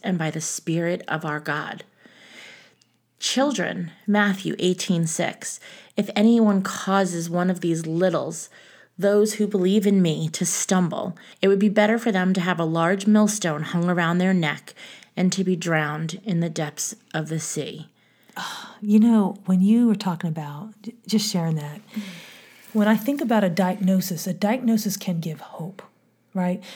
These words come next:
Speaker 2: My daughter just called me and told me, "Oh, Mom, they just figured out that it's a tick-borne disease."
Speaker 1: Yeah.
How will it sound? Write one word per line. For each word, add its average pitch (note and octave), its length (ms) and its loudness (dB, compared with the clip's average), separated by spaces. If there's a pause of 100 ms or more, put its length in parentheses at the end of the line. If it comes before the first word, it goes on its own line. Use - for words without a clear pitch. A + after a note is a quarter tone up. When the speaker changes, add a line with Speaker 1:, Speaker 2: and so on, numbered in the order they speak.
Speaker 2:
My G3+ 160 4
daughter F#3 300 2
just F#3+ 240 -2
called F#3+ 300 0
me G3+ 120 2
and F#3+ 140 -2
told F3+ 140 -4
me, F#3 120 0
"Oh, D4+ 140 -2
Mom, D4 380 0
they G#3 100 4
just G#3+ 220 -2
figured C#4+ 320 -2
out C#4+ 260 0
that G#3+ 140 0
it's G#3+ 160 0
a A#3 40 2
tick-borne A3 640 0
disease." D#3+ 540 -6
Speaker 1:
Yeah. G3 180 -6